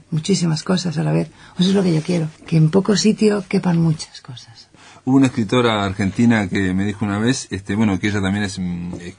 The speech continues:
Speaker 2: escritora de minificciones, ¿no? No, no de poesía, sino de minificciones. Me decía que para ella la minificción era como una llave de judo, eh, que con poca cosa hay que tratar de dar vuelta a, a,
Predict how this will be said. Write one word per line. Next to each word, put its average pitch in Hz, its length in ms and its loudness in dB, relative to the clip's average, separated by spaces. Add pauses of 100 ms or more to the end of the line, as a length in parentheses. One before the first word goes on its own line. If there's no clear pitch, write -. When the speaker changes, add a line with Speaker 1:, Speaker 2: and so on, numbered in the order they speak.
(100)
Speaker 2:
escritora 95 500 -6
de 87 120 -6
minificciones, 95 760 0
¿no? 98 220 -2
No, 101 120 -2
no 107 140 -2
de 101 60 -4
poesía, 101 420 -8
sino 95 300 -4
de 85 200 -8 (480)
minificciones. 110 720 0
Me 98 100 2
decía 95 280 0
que 95 220 -2 (180)
para 101 300 -2
ella 110 220 -2
la 104 100 -4
minificción 95 520 -2
era 110 180 -2
como 95 220 -4
una 92 300 -2
llave 98 320 -2
de 90 340 -4
judo, 98 480 2 (640)
eh, 95 260 -6
que 95 140 -8
con 92 360 -4 (280)
poca 117 320 0
cosa 123 280 -4
hay 113 40 -4
que 110 80 -2
tratar 98 320 -4
de 101 100 -2
dar 110 260 -2 (300)
vuelta 104 720 0
a, 90 200 -6
a, - 260 -12